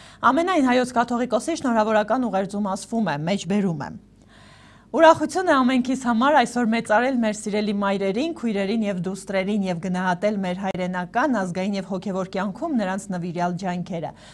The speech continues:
որոնք արդյունավորված են բազում ձեռքբերումներով։ Տնտեսության, գիտության, կրթության, մշակույթի և բոլոր ասպարեզներում իրենց ավանդով, նախանձախնդրությամբ, խնամքով և հոգացությամբ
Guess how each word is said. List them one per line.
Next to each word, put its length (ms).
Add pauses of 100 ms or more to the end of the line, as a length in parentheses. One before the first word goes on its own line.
(140)
որոնք 360
արդյունավորված 760
են 160
բազում 420
ձեռքբերումներով։ 800 (400)
Տնտեսության, 800
գիտության, 560
կրթության, 640
մշակույթի 500
և 160
բոլոր 320
ասպարեզներում 720
իրենց 320
ավանդով, 640
նախանձախնդրությամբ, 1040 (240)
խնամքով 500
և 200
հոգացությամբ 680